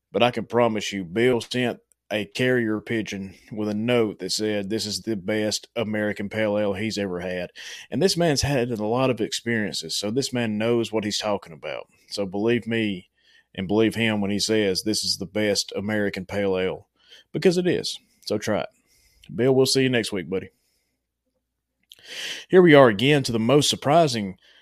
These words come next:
uh, segment of the show. I didn't think anybody would really enjoy this, but apparently you do. Again, thank you for checking it out. Bruiser Brian Bar Trivia. Um, the question from last week was, "What body parts continually grow throughout your lifetime?" The answer is nose and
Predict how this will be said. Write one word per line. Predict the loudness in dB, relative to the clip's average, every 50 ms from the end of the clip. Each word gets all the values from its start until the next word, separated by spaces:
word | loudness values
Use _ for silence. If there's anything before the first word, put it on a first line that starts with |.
| _ _ _ _ -2
uh, | 2 2 2 2
segment | 2 2 2 2 0 0 0 -2 -2
of | -2 -2
the | -4
show. | -2 0 0 2 2 0 -2 -4 -6 -10 -10 -6
I | -4 -2 -2 -2
didn't | -4 -4 -6 -4 -2
think | -4 -2 -2
anybody | -2 -2 -2 -2
would | -4 -4 -4
really | -2 -2 -2 -2
enjoy | -4 -4 -2 -2 0 0 0
this, | 0 0 -2 -2 -2
but | -6
apparently | -6 -4 -2 -2 -2 -2 -4 -6
you | -6 -6 -8
do. | -4 -2 0 0 2 2 0 -2 -4 -8
Again, | -12 -8 -6 -4 -4 -4 -6 -8 -14 _ _ -4
thank | -2 -2 -2 -2 -4
you | -10
for | -10
checking | -6 -4 -2 -2 -2 -4 -8 -10
it | -6 -4
out. | -4 -2 -2 -4 -6 -8 -14 -20 -20 -20 -20 _ 0
Bruiser | 4 4 4 4 4 0
Brian | 0 2 4 4 4 2 0 -2
Bar | -2 -2 -2 -2
Trivia. | -4 -4 -2 0 0 0 0 0 0 0 -2 -2 -6 -12 -20 -20 -20 -20 _ _ _ _ -8 0 4
Um, | 4 6 6 4 2 -2 -4 -6 -8
the | -4
question | 2 4 4 4 4 2 0 0
from | 0 0
last | 0 0 0 0 0 -2
week | -2 -2 -2
was, | -4 -4 0
"What | 0 0 0 2
body | 2 2 2 2 0
parts | -4 -4 -2 -2 -2 -2 -2 -6 -8
continually | -10 -8 -8 -6 -6 -4 -4 -4 -2 -2 -4 -4
grow | -4 -2 -2 0 0 0 0 -2
throughout | -2 -2 -2 -2 -2 -2
your | -4 -6
lifetime?" | -4 -2 -2 -2 -2 -4 -4 -6 -6 -4 -4 -4 -4 -4
The | -4 -4
answer | -4 -4 -4 -4 -4 -4 -4 -4
is | -2 -2 -4 -4 -6
nose | -6 -4 -4 -2 -2 0 -2 -2 -2 -4 -6
and | -8 -10